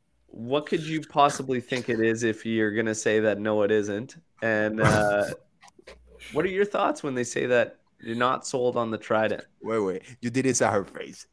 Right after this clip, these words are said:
Speaker 2: You didn't saw her face.
Speaker 1: <laughs>
Speaker 2: You're
Speaker 1: I'll have to watch the
Speaker 2: the,
Speaker 1: playback
Speaker 2: the,
Speaker 1: for that.
Speaker 2: the,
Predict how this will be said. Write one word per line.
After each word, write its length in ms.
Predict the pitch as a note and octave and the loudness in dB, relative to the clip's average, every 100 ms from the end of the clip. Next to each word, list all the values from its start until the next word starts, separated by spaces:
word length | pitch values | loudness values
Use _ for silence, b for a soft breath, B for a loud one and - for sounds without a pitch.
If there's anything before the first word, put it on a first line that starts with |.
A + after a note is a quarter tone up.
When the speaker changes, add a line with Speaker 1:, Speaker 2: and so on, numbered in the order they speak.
| - | -6
Speaker 2:
You 160 | B2+ | 2
didn't 480 | C3 D3 D3 C#3 C#3 | 6 8 8 8 6
saw 400 | - C#3+ A#2+ A#2+ | 4 4 6 6
her 320 | B2 A#2+ A#2 | 4 2 0
face. 300 | A2+ G2+ F#2+ - | -4 -6 -4 -4
Speaker 1:
<laughs> 80 | - | -4
Speaker 2:
You're 360 | - G4 A2 G#2+ | 2 2 4 6
Speaker 1:
I'll 180 | A#2+ C3 | 10 12
have 140 | C#3+ C#3+ | 12 8
to 80 | C3+ | 6
watch 280 | B2+ B2 - | 6 4 -2
the 80 | |
Speaker 2:
the, 80 | G#2+ | 0
Speaker 1:
playback 400 | A#2 A2+ A2 G2 | 2 2 4 6
Speaker 2:
the, 100 | F#2+ | 4
Speaker 1:
for 140 | - G2 | 4 -4
that. 160 | E2+ C#3+ | 2 4
Speaker 2:
the, 180 | D3 | 4